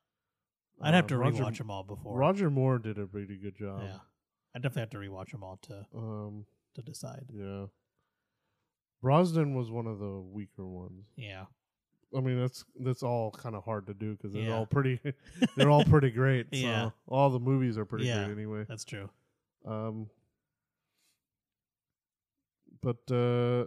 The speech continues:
Speaker 2: there's three people have played Q now that I know of.
Speaker 1: Yeah.
Speaker 2: So it was the original. I can't remember his name. There's John Cleese and then this one, new one.
Speaker 1: Yeah.
Speaker 2: Um, I don't know, 'cause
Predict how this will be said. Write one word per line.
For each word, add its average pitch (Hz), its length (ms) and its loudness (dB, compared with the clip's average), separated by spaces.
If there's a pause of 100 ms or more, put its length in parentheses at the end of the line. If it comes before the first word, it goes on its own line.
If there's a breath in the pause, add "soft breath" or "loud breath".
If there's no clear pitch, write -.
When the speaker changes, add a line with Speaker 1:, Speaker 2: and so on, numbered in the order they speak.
Speaker 2:
there's 131 280 -4
three 202 600 0
people 160 540 0
have 127 220 -2
played 127 280 -2
Q 123 300 -6
now 98 300 -6
that 98 140 -8
I 98 120 -6
know 95 240 -8 (100)
of. 95 80 -14 (460)
Speaker 1:
Yeah. 104 280 -8 (200)
Speaker 2:
So - 160 -20
it 104 360 -8
was 113 120 -8
the 120 80 -2
original. 156 480 0
I 131 60 -4
can't 120 200 -8
remember 120 220 -4
his 110 120 -6
name. 110 400 -6
There's 104 500 -8
John 131 240 0
Cleese 123 420 -4
and 104 100 -10
then 104 220 -10
this 101 260 -12
one, 98 140 -16
new 110 180 -6
one. 98 280 -8 (220)
Speaker 1:
Yeah. 95 220 -14 (680)
Speaker 2:
Um, 101 440 -10 (2000)
I 123 80 -6
don't 131 160 0
know, 120 580 -2 (560)
'cause 120 340 -8